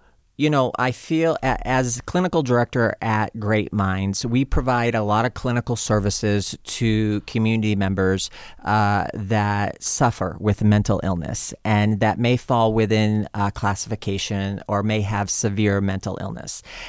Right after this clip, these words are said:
And it's not uncommon that, uh, a handful or a good percentage of these individuals,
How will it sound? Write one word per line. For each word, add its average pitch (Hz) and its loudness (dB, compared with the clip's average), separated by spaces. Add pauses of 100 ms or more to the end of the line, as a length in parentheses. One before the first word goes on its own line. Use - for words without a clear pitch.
(140)
And 117 2
it's - -4
not 135 -2 (100)
uncommon 113 4 (100)
that, 101 -2 (320)
uh, 101 0 (1080)
a 123 4
handful 127 4
or 120 4
a 123 2
good 151 0
percentage 123 2
of 107 2
these 104 2
individuals, 107 -2